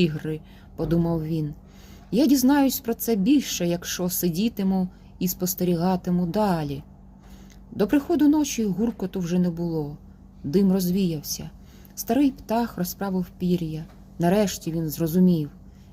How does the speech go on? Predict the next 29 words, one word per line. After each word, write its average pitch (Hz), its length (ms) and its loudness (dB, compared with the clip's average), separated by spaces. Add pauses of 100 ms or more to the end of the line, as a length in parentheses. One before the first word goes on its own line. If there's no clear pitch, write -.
Він 226 160 4
змахнув 214 440 -2
своїми 202 260 -2
великими 190 440 0
чорними 180 500 -2
крилами, 208 460 -2
полетів 180 440 -2
донизу, 185 520 0
кружляючи 170 680 -4
над 160 200 -6
рівниною. 165 600 -2 (800)
Дорогою 247 420 2
йшов 220 360 -8
чоловік, 185 480 -8 (600)
одягнений 175 640 0
як 175 160 -4
священник. 170 720 -8 (460)
Його 180 200 6
місією 190 580 2
було 180 220 0
вселити 185 580 -2
віру 180 380 0 (160)
в - 60 -20
кожного 175 500 -2
переможеного, 170 880 -2 (580)
у 165 80 -2
кого 165 280 2
лишилася 170 600 -2
б - 80 -12